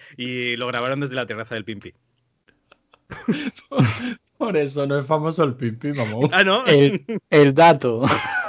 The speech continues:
Speaker 2: El Pimpi
Speaker 1: El dato
Speaker 2: ya
Speaker 1: de
Speaker 2: era
Speaker 1: mierda.
Speaker 2: fa-, ya era famoso de antes, coño. El que viene a Málaga tiene que pasar por el, por el Pimpi.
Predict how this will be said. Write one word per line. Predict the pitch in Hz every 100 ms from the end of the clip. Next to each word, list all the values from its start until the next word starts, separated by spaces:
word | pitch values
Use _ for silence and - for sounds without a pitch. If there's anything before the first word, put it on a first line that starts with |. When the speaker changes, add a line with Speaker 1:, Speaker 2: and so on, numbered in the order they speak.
| 605 587 403 - 285 320 -
Speaker 2:
El | - 185 180
Pimpi | 160 151 190 185 -
Speaker 1:
El | 196 151
dato | 147 123
Speaker 2:
ya | 127
Speaker 1:
de |
Speaker 2:
era | 131 139
Speaker 1:
mierda. | 135
Speaker 2:
fa-, | 156 143
ya | 123 123
era | 127
famoso | 127 131 143 143
de | 170 110
antes, | 107 - 143 -
coño. | 113 135 113 104
El | 107
que | 98 104
viene | 104 117
a |
Málaga | 117 123 135 139
tiene | 156 156
que | 143
pasar | 120 117
por | 113 110
el, | 107 104
por | 117
el | 110
Pimpi. | 127 165 180